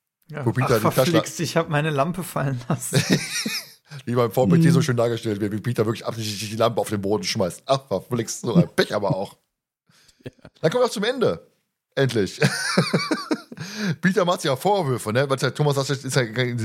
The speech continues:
Speaker 2: Peter-Sinnkrise-Folge im Endeffekt. Äh, er hätte Justus überhaupt eher, äh, einbeziehen müssen, als er von der Entführung, äh, erfahren hat. Und Justus spricht aber erstmal gut zu, „Pass mal auf, äh, sie haben nicht versagt, die anderen waren halt nur ein bisschen schlauer. Sie haben den Braten gerochen, als Diller, äh,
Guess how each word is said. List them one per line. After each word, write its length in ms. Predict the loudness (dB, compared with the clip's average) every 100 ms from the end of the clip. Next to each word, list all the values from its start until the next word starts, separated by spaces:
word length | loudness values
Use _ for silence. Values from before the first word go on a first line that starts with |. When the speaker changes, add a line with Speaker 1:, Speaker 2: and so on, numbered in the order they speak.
| -4 -4
Speaker 2:
Peter-Sinnkrise-Folge 920 | 2 2 2 -2 -2 -4 0 0 2
im 80 | 0
Endeffekt. 480 | 0 2 0 0 -8 -20 _ _ _ _ -2
Äh, 60 |
er 60 | 2
hätte 200 | 2 2
Justus 220 | 2 0
überhaupt 200 | -2 -2
eher, 320 | 0 2 0 2 2 2
äh, 20 |
einbeziehen 440 | 2 0 0 0
müssen, 420 | 2 0 0 -2 -4 -16 -20 -20 _
als 160 | 0 0
er 60 |
von 100 | 2
der 100 | 0
Entführung, 340 | 0 0 0 0
äh, 260 | 0 0
erfahren 460 | 2 0 0 0 0
hat. 160 | -2 -2
Und 140 | 0
Justus 220 | 0 0
spricht 200 | -2 0
aber 140 | 2 2
erstmal 200 | 2 0
gut 140 | 0
zu, 160 | 0 0
„Pass 180 | 0 0
mal 80 |
auf, 280 | 2 2 0
äh, 140 | -2 -4 -8 _
sie 160 | 0
haben 200 | 2 2
nicht 100 | 2
versagt, 420 | 2 2 2 0 0
die 60 |
anderen 160 | 0 2
waren 100 | 2
halt 160 | 2
nur 220 | 2 0 0
ein 580 | -8 _ _ _ _
bisschen 200 | -2 0
schlauer. 440 | 0 2 2 2 0
Sie 120 | 0
haben 80 | 2
den 100 | 2
Braten 300 | 2 0 -2
gerochen, 360 | 0 0 2
als 300 | 0 0 -2 -10
Diller, 520 | -4 0 2 0 -4 _ _ _ _ _
äh, 300 | 0 2 0